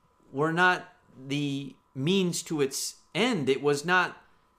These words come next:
its design so that you pay attention to the word that instructs you towards salvation. But you're, you're seeking me because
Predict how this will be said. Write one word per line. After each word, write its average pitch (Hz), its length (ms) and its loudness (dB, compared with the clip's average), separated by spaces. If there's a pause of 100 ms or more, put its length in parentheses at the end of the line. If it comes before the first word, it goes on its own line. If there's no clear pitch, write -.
(360)
its 160 220 0
design 165 560 2
so 170 160 0
that 160 280 2
you 156 360 -2 (120)
pay 180 120 0
attention 165 480 -2
to 160 100 -4
the 135 160 2
word 160 640 4 (280)
that 139 160 2
instructs 202 580 -2
you 139 180 -2
towards 135 360 -2
salvation. 156 680 0 (1600)
But 147 220 -2
you're, 247 180 2 (220)
you're 165 200 0
seeking 165 840 -2
me 143 480 -8 (1200)
because 160 720 2